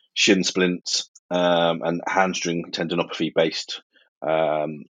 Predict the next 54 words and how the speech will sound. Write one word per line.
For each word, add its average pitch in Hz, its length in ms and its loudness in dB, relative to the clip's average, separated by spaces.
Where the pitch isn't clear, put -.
injuries. 82 400 -6
So 117 60 -4
they, 117 160 4
they, 113 240 4
they, 117 220 2
they 107 240 6
account 95 500 -2
for - 80 -14
the 85 240 -12
vast 90 360 4
majority 85 500 -2
of 71 80 -12
them, 71 120 -10
and, 80 160 -6
and - 140 -10
probably 85 520 -2
runner's 90 420 2
knee, 85 280 0
which - 200 -2
is 82 220 -4
this - 220 -10
kind 85 160 -4
of 80 100 -4
aching 107 340 2
pain 107 320 2
around 101 520 2
the 92 260 -2
kneecap 98 680 -2
and 92 160 0
the, 90 180 4
the 85 80 -6
femur, 90 600 0
is 87 140 -6
probably 90 240 0
the, 87 220 0
the 90 80 0
mo-, 92 300 4
well, 82 200 4
it 92 80 4
is 95 100 2
the - 80 -6
most 82 200 -2
common. 82 180 -8
The - 60 -4
literature - 420 -4
would 80 120 -2
suggest - 420 -2
this - 180 -4
is, 80 260 -2
it - 160 -6
is 80 140 2
the 82 100 -2
most 78 220 2
common, 80 400 0